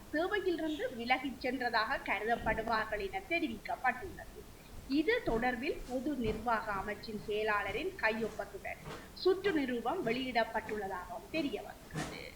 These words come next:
பண்டை கால பொருட்கள் கண்டெடுப்பு. மன்னார் மாந்தை மேற்கு பிரதேச செயலாளர் பிரிவில்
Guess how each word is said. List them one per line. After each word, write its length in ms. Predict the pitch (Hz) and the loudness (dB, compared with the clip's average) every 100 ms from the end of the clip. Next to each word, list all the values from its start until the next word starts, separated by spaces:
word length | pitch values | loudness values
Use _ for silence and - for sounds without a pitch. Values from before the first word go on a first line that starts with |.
| - - - - - - - - 78 - - - - - - - - - - - - - - - | -14 -14 -12 -12 -14 -16 -16 -14 -14 -14 -14 -16 -16 -16 -14 -12 -12 -12 -16 -16 -6 -4 -4 2
பண்டை 460 | 233 320 480 - | 4 6 4 2
கால 340 | - 294 285 277 | 4 4 4 2
பொருட்கள் 540 | 254 247 233 226 226 | 2 2 2 2 2
கண்டெடுப்பு. 880 | - 349 285 - - - - - - - - - - | 4 2 2 -2 -8 -16 -8 -2 0 0 -2 -6 4
மன்னார் 640 | 220 240 339 415 392 622 294 | 10 10 10 8 8 8 8
மாந்தை 580 | 233 240 339 330 330 320 | 8 8 8 8 8 6
மேற்கு 400 | 262 294 - 277 | 4 0 -2 -2
பிரதேச 580 | - 226 285 277 277 | 4 6 6 2 0
செயலாளர் 680 | 269 277 254 247 247 247 240 | 2 2 4 4 2 4 4
பிரிவில் 420 | 320 269 196 180 | 2 2 0 -2